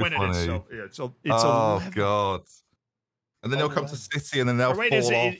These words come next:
Speaker 1: is it
Speaker 2: Oh,
Speaker 1: ten?
Speaker 2: God.
Speaker 1: Is it ten? I hate math. It's
Speaker 2: No, it's
Speaker 1: ten.
Speaker 2: eleven. It's a,
Speaker 1: No, it's
Speaker 2: uh,
Speaker 1: one,
Speaker 2: well,
Speaker 1: three,
Speaker 2: uh, it's
Speaker 1: six.
Speaker 2: ten or eleven.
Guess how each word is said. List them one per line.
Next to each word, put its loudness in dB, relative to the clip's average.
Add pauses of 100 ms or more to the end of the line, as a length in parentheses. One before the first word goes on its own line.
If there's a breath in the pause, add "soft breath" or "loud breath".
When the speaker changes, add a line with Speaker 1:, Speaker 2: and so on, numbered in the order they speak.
Speaker 1:
is -2
it -2
Speaker 2:
Oh, -10
Speaker 1:
ten? -2
Speaker 2:
God. -10
Speaker 1:
Is -4
it -6
ten? -4
I -6
hate -4
math. -14 (720)
It's -2
Speaker 2:
No, -4
it's 4
Speaker 1:
ten. 4
Speaker 2:
eleven. 0
It's -6
a, -4 (400)
Speaker 1:
No, 0
it's 0
Speaker 2:
uh, -2
Speaker 1:
one, 0
Speaker 2:
well, 2
Speaker 1:
three, -2
Speaker 2:
uh, -2
it's -10
Speaker 1:
six. -6
Speaker 2:
ten 0
or 4
eleven. 0